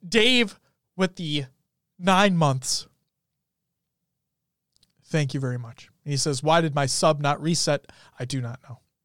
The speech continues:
But thank you very much. Community creations. Halo memes every day. Duh. Clips of the week number eighty-eight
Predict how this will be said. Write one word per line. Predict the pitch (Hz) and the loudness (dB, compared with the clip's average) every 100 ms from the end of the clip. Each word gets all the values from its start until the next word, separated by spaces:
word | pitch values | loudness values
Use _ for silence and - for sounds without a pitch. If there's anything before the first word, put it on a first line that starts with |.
| _ _ _ _ _ _ - | _ _ _ _ _ _ -8
But | 131 | -2
thank | 139 131 | -2 -4
you | |
very | 120 117 | -10 -12
much. | 113 _ - _ _ _ _ _ - - - - - _ _ _ _ _ _ _ _ _ _ _ _ - | -18 _ -20 _ _ _ _ _ -20 -20 -20 -20 -20 _ _ _ _ _ _ _ _ _ _ _ _ -2
Community | 262 294 247 | 2 2 2
creations. | 233 202 - 180 - - _ _ _ _ _ - | 4 4 2 -4 -8 -10 _ _ _ _ _ 0
Halo | 254 320 | 4 4
memes | 302 302 254 | 4 2 4
every | 262 | 4
day. | 247 175 - - | 2 0 -2 -6
Duh. | 147 147 151 180 _ _ _ _ _ _ _ _ - | 2 4 4 0 _ _ _ _ _ _ _ _ -2
Clips | 262 294 302 | 2 2 2
of | |
the | 262 | 0
week | 277 | 0
number | 254 220 214 - | 2 2 0 0
eighty-eight | 277 330 302 214 294 - - | 2 4 2 2 2 0 -4